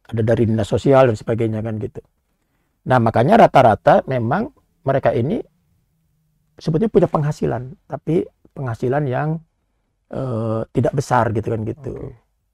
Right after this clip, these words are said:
Speaker 2: Dan tidak mencukupi untuk
Speaker 1: Untuk
Speaker 2: merenovasi.
Speaker 1: merenovasi rumah. Nah, dari awal juga memang disosialisasikan bahwa ini bukan bong-, bukan bongkar rumah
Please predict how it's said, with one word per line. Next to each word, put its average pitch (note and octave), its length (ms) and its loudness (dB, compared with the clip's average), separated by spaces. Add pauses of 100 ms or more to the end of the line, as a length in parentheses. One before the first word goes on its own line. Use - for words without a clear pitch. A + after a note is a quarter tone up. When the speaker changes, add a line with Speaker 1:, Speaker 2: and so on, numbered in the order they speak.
(180)
Speaker 2:
Dan C3 220 -4
tidak C3 260 -4
mencukupi C3 480 -4
untuk B2+ 380 -4 (500)
Speaker 1:
Untuk D3+ 380 4
Speaker 2:
merenovasi. C3 240 0
Speaker 1:
merenovasi A#2+ 480 -2
rumah. A2 260 -10 (380)
Nah, A#2+ 80 0
dari A#2+ 180 4
awal E3+ 300 4
juga D#3 160 6
memang E3+ 260 2
disosialisasikan D3+ 960 2 (800)
bahwa D#3 400 6
ini F#3 240 4
bukan D#3+ 260 6
bong-, C#3+ 240 4 (140)
bukan D3 560 0
bongkar D3 320 2
rumah C3 400 -2